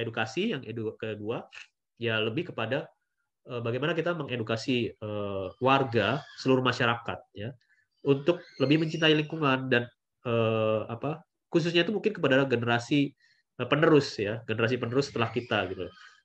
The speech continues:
Jadi kalau ditarik background-nya ke belakang lagi, sebenarnya kita harus berpikir ya, eh, dengan semakin ekspansinya sebuah kota ya,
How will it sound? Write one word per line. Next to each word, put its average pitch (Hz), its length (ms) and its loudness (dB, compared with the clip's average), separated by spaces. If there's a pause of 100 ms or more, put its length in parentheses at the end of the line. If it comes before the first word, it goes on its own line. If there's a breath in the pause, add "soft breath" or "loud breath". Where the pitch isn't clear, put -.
(160)
Jadi 165 240 6
kalau 160 240 4
ditarik 151 560 2
background-nya 135 640 4
ke 123 80 -2
belakang 117 320 0
lagi, 127 400 -6 (240)
sebenarnya 190 260 0
kita 196 140 2
harus 151 120 4 (120)
berpikir 123 560 0
ya, 110 40 0 (520)
eh, 131 480 4 (1040)
dengan 139 400 4
semakin 147 560 -2 (960)
ekspansinya 139 1120 -2
sebuah 117 400 -4
kota 143 400 -2
ya, 98 160 -6